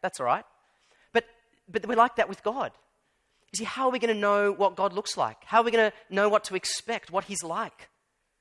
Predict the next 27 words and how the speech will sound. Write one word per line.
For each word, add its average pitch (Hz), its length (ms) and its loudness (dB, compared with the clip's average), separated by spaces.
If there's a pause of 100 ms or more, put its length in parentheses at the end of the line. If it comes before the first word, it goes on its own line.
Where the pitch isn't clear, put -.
(720)
We 175 100 -8
don't 196 120 2
know 233 140 4
him. 339 260 -8 (1500)
So - 140 -6
we 208 60 -4
create 208 260 -2
these 202 140 -8
imaginary 202 520 -4
ideas 196 440 -2
in 185 80 -4
our 160 100 -4
head 196 260 -4
of 156 120 -4
what 180 200 -4
God 185 220 2
should 175 320 -8
be 151 180 -4
like. 185 480 -2 (600)
And 208 100 -2
when 208 140 2
Jesus 240 340 -6
turns 196 320 -4
up, 233 480 2 (220)
God 233 240 4
crosses 233 440 -2
over. 233 520 4